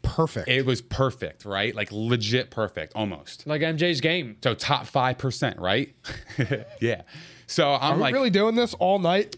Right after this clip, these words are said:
Speaker 1: Please.
Speaker 2: Oh, yeah. I want all the smoke.
Speaker 3: I'm getting them stupid.
Speaker 2: So, so I'm like, I'm like, "Okay." So, like, you know, but it makes sense, right? So you're buying a piece of art, right? So i-,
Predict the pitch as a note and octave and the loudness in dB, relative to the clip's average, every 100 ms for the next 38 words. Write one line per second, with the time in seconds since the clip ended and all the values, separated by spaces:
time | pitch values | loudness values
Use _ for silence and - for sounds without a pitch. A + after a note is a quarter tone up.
0 | - - G#4 D#4 C#3 - - F2+ E2+ E2 | -8 0 2 2 0 -4 -6 -4 -2 -4
1 | D2+ - _ - F#2+ G#2 A2 A#2+ - - | -6 -20 _ -12 -6 -2 0 0 -4 -6
2 | - F#3+ A3+ F#3 C#3+ - G4+ G#4 D#3 E3 | -2 2 2 0 -2 2 4 4 4 2
3 | E3 D#3+ D#3+ D3 C3 A#3 - A3+ - D#3 | 2 2 4 4 4 0 0 -2 0 2
4 | C3+ C#3+ D#3 B2+ A#2 - - C3 C#3+ B2+ | 2 2 2 2 0 -6 -8 -4 -2 -2
5 | C#3+ B2+ G2+ G#2+ - A#2+ A2+ A2 - G#2 | -4 -2 -2 -2 -2 -2 0 -2 -6 -16
6 | F#2 - - A#2 F#2 G2+ - C3+ B2+ - | -16 -10 -4 -2 -2 -4 0 2 2 2
7 | A#2+ B2 C3+ - - D#3+ F2 G2 G#2+ A2+ | 0 2 0 0 0 0 0 0 0 0
8 | C3 A#2 G#2+ - - - E3 D3+ F3 D3+ | -2 0 -2 -6 -12 0 2 4 2 0
9 | - C#3+ C3+ A#2 F#2+ G#2 D#2+ - _ _ | 0 0 0 -2 -2 -4 -4 -8 _ _
10 | _ _ - G#2 G#2+ F#2+ A2 G#2+ G#2+ G#2+ | _ _ -2 0 0 -2 0 0 -4 -12